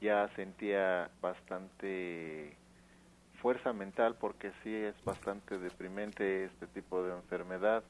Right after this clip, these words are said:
Entonces yo empezaba yo a tener ya una fuerza mental ya más fuerte, mi oxigenación ya veía yo mejor, ya sentía yo en todo mi cuerpo mejoría muy avanzada.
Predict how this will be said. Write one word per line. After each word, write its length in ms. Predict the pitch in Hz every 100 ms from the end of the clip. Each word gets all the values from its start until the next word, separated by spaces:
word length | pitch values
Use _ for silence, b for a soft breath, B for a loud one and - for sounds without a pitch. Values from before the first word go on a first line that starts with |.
| - - - - - -
Entonces 640 | 95 - 104 101 104 95 -
yo 200 | 104 104
empezaba 840 | 98 95 - - 95 - 104 101 95
yo 340 | 92 95 90
a 120 | 90
tener 520 | - 90 90 95 95
ya 280 | 92 92 92
una 280 | 92 95 90
fuerza 380 | - 95 92 98
mental 520 | 87 85 85 92 90
ya 120 | 90
más 260 | 90 87 87 - -
fuerte, 500 | 98 98 - 104 104 - b b b b -
mi 120 | 95
oxigenación 960 | 92 - 95 - 90 87 - 104 101 104
ya 160 | 98 95
veía 320 | 90 90 90
yo 160 | 87
mejor, 640 | 85 80 - 101 101 98 90
ya 140 | 95 90
sentía 300 | 87 85 90
yo 180 | 87 90
en 120 | 87 -
todo 240 | 92 92 87
mi 120 | 82
cuerpo 460 | - 90 87 90
mejoría 560 | 87 85 - 82 85 85 - - -
muy 160 | 95 95
avanzada. 560 | 82 85 - 104 92